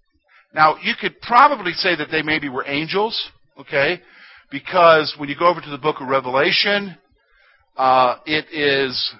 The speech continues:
it's very clear that there are four angels in the book of Revelation and the prophecies there who are, um, from the four corners of the earth who cause the winds to cease, okay? So it's possible they could be angels. That's up to you. The,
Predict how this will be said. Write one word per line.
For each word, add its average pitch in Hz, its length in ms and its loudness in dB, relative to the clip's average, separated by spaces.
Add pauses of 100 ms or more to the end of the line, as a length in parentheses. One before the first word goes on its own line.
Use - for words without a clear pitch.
(1300)
it's 131 200 -8
very 147 240 0
clear 170 240 -2
that 143 160 -4
there 139 120 -2
are 120 180 0
four 165 240 -2
angels 151 500 -4
in 139 60 -10
the 135 80 -10
book 143 220 -6
of 135 60 -6
Revelation 131 500 -2
and 113 100 -10
the 113 60 -10
prophecies 135 600 0
there 127 300 -2 (240)
who 139 80 -12
are, 127 160 -4 (160)
um, 120 140 -6
from 127 160 -14
the 117 160 -10
four 139 180 -4
corners 143 460 -6
of 123 100 -8
the 123 160 -8
earth 135 280 0 (300)
who 131 120 -14
cause 147 360 2
the 127 100 -8
winds 139 580 -6
to 127 200 -6 (600)
cease, - 680 -2 (320)
okay? 127 460 -2 (600)
So 175 100 -6
it's 180 100 -4
possible 202 400 2
they 170 100 0
could 196 240 -4
be 175 140 -6
angels. 180 420 -2
That's 135 200 -8
up 143 140 -2
to 139 100 -10
you. 151 320 -6 (100)
The, 131 120 -6